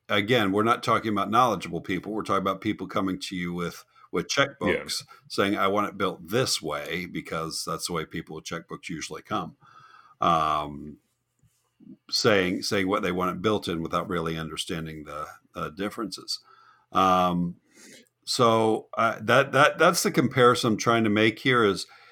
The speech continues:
Speaker 1: is
Speaker 2: Yeah.
Speaker 1: I think you pick the one that, that it was gonna be easy to pick up, uh, consulting work in. So do you see challenges ahead? Um,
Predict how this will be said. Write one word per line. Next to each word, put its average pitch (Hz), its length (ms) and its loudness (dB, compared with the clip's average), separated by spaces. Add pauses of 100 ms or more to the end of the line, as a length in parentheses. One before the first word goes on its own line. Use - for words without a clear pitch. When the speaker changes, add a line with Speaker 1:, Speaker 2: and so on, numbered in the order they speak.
(340)
Speaker 1:
is 101 420 6
Speaker 2:
Yeah. - 120 -2
Speaker 1:
I 101 40 0
think 139 340 4
you 123 80 0
pick 156 300 0
the 135 100 2
one 120 340 2
that, 107 300 0
that 104 240 -2 (140)
it 113 80 -2
was 107 160 -4
gonna 113 180 2
be 113 280 -2
easy 107 280 -2
to 98 100 -2
pick 117 280 -6
up, 98 240 -4 (440)
uh, 90 400 0 (120)
consulting 110 680 0
work 80 280 -6
in. 80 240 -10 (460)
So 107 280 0
do 107 140 -4
you 117 160 0
see 135 800 0 (600)
challenges 123 680 2
ahead? 90 760 0 (640)
Um, 92 540 4